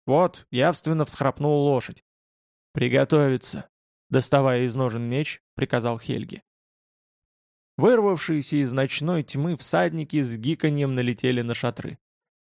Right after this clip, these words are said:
и наткнулись на выставленные вперед копья. Закипела яростная схватка. Хрипели кони,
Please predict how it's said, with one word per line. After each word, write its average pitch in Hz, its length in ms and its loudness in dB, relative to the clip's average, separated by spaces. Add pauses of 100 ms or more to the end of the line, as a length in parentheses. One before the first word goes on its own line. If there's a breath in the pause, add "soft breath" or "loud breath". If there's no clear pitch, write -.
(160)
и 135 80 2
наткнулись 147 720 0
на 135 120 2
выставленные 139 800 0
вперед 147 440 0
копья. - 500 0 (840)
Закипела 135 540 2
яростная 135 580 2
схватка. - 680 -4 (280)
Хрипели 151 460 2
кони, 156 500 2